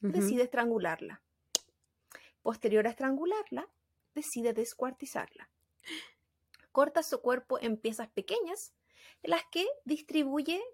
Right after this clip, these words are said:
Speaker 2: por zonas cercanas a su vivienda. Sin embargo, su
Speaker 1: ¿Así
Speaker 2: trabajo
Speaker 1: como
Speaker 2: no fue
Speaker 1: alrededor
Speaker 2: muy
Speaker 1: de la
Speaker 2: prolijo.
Speaker 1: cuadra?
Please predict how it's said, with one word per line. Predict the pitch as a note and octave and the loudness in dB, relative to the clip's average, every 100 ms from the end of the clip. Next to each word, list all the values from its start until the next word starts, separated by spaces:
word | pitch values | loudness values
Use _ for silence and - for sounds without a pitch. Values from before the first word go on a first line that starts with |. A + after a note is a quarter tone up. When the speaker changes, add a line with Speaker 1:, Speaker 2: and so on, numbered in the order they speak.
| - | -4
Speaker 2:
por | D#4 | -4
zonas | - D4 D4+ - | 0 -2 -2 -2
cercanas | C#4+ C#4+ C4 C#4+ D#4+ - | -4 -2 0 0 0 -2
a | |
su | D4 C4+ | -4 -2
vivienda. | C#4 G#3+ D#3 - - _ _ _ _ _ _ _ _ _ _ _ _ _ _ _ | -2 -2 -4 -8 -16 _ _ _ _ _ _ _ _ _ _ _ _ _ _ _
Sin | - G#3+ | -10 -4
embargo, | G3 G3 C#4+ B3+ A3+ | -2 2 4 2 0
su | - | 0
Speaker 1:
¿Así | G#3 | 6
Speaker 2:
trabajo | D4 D4+ | 8 8
Speaker 1:
como | A3 | 8
Speaker 2:
no | G3 | 8
fue | F#3 | 10
Speaker 1:
alrededor | F3 E3+ | 10 10
Speaker 2:
muy | |
Speaker 1:
de | F#3 | 10
la | F#3 | 8
Speaker 2:
prolijo. | G#3 D3 | 6 6
Speaker 1:
cuadra? | - E3 G#3 | 8 8 6